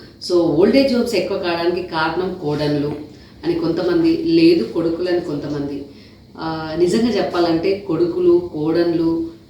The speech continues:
అని కాదండి. మెయిన్ అక్కడ కొడుకు తగ్గాలి, కోడలు తగ్గాలి, అలాగే అత్తగారు కూడా తగ్గాలి. ఎందుకంటే అత్తగారు అన్నప్పటికీ ఏమొచ్చేస్తుందంటే, "నా, నా కొడుకు ఇన్ని రోజులు నా మాట విన్నాడు,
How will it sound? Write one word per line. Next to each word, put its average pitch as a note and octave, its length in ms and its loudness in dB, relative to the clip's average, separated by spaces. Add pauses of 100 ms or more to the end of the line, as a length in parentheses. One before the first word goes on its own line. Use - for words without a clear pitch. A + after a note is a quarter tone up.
(120)
అని E3+ 100 -2
కాదండి. D3 580 -6 (440)
మెయిన్ A3+ 340 4
అక్కడ G3+ 460 -2 (260)
కొడుకు E3 280 -4
తగ్గాలి, D#3 680 -6
కోడలు D#3+ 320 -2
తగ్గాలి, D3 560 -6 (120)
అలాగే D#3+ 300 -6
అత్తగారు D3+ 420 -6
కూడా D#3+ 160 -6
తగ్గాలి. C#3 420 -10 (460)
ఎందుకంటే G#3+ 680 -2 (280)
అత్తగారు A#3 560 -2
అన్నప్పటికీ G3 500 -2
ఏమొచ్చేస్తుందంటే, F#3 1040 0
"నా, E3 340 -2 (120)
నా F3+ 260 0
కొడుకు F3 240 0
ఇన్ని E3 160 0
రోజులు F3+ 220 0
నా D#3 180 0
మాట D#3+ 220 -2
విన్నాడు, C#3+ 600 -6